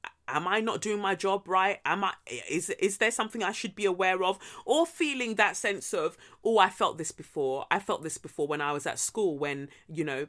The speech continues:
people would call me an overachiever and, and, and make me feel some type of way. So I would try to dim my light,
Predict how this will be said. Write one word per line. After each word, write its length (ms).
people 280
would 120
call 140
me 120
an 60
overachiever 1000
and, 160
and, 520
and 560
make 260
me 80
feel 180
some 200
type 240
of 80
way. 180
So 160
I 80
would 140
try 180
to 140
dim 220
my 160
light, 320